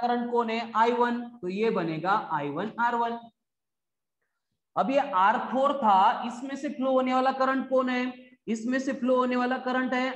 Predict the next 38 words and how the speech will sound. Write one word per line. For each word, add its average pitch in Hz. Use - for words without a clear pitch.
आई 175
वन 170
प्लस 226
आई 262
टू, 262
दोनों 240
current 254
flow 247
हो 240
रहा 220
है। -
Then 214
ये 254
आर 214
फ़ाइव 262
में 269
से 262
फ्लो 247
होने 254
वाला 247
current 240
है 247
आई 254
वन। 240
ये 233
second 277
step 285
complete 269
हो 226
गई। 196
अब 202
third 240
step 247
में 254
चाहिए 240
हमें 226
sine 285
convention। 233